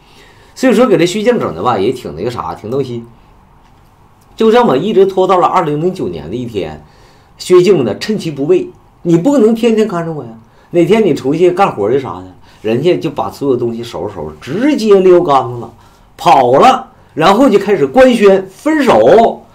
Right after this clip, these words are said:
我跟你已经分手了，我不跟你一起过了，反正没领结婚证。然后怎么的？这薛静他就在一个市场里面开了一个摊儿卖麻辣烫。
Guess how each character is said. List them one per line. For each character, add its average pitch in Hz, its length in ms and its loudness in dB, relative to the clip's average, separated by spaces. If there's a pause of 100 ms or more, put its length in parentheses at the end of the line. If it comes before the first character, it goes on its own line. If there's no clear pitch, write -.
(160)
我 220 120 4
跟 294 160 4
你 302 60 2
已 254 80 6
经 240 100 2
分 247 120 2
手 190 160 0
了， 120 180 -8
我 - 80 -12
不 175 100 -6
跟 247 80 -4
你 233 40 -4
一 226 40 -6
起 202 60 -4
过 180 180 2
了， 147 100 -2
反 170 160 0
正 190 120 0
没 180 100 -2
领 135 180 -2
结 123 80 0
婚 123 80 0
证。 131 160 -6 (1900)
然 180 160 2
后 247 80 4
怎 233 100 2
么 107 120 -4
的？ 101 240 -6 (360)
这 233 120 0
薛 226 180 0
静 220 180 0
他 196 140 -4
就 202 140 -2
在 170 120 -2
一 107 140 -6
个 147 80 -6
市 214 180 -8
场 117 220 -6
里 143 100 -4
面 82 220 -10 (340)
开 - 140 -2
了 170 80 0
一 - 20 -2
个 165 100 -4
摊 143 180 -4
儿 127 320 -8
卖 165 180 -4
麻 104 320 -4
辣 185 140 -4
烫。 214 240 -12